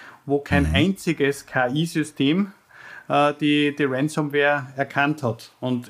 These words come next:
Speaker 1: ist es jetzt dann künstliche Intelligenz oder ist es doch nur eine Mustererkennung, die nach langer Trainingszeit funktioniert? Und da war schon immer das Versprechen, dass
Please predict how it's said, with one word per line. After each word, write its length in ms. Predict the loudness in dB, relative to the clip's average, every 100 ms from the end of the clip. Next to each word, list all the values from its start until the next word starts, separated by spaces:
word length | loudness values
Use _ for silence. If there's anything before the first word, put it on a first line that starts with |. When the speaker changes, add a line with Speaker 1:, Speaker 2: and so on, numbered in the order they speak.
| -4
Speaker 1:
ist 140 | -2
es 100 | 0
jetzt 280 | 0 -4 -2
dann 240 | 0 0 0
künstliche 500 | -4 -4 -6 0 0
Intelligenz 680 | 0 -2 -2 -2 -2 -2 -2
oder 160 | -2
ist 100 | -2
es 120 | -4
doch 240 | -2 -2 0
nur 120 | 0
eine 80 | 0
Mustererkennung, 760 | -2 -4 -2 -2 -2 0 0 0
die 360 | 0 0 0 -4 -4
nach 420 | -2 -2 -4 -12
langer 400 | -2 0 2 0 -2 -20 -20 -20 _
Trainingszeit 640 | 0 2 2 -2 -4 -2
funktioniert? 600 | -2 -6 -4 -2 0 -2 -6 -20 -20 -20 -4
Und 460 | 0 0 -2 -12 -20 _ _ _ -4
da 180 | -2 2
war 240 | 0 0 -6 -12
schon 340 | -4 -2 0
immer 160 | 0 -2
das 180 | -4 -6
Versprechen, 760 | -6 -6 -4 -4 -2 -2 0
dass 420 | 0 -2 -4 -16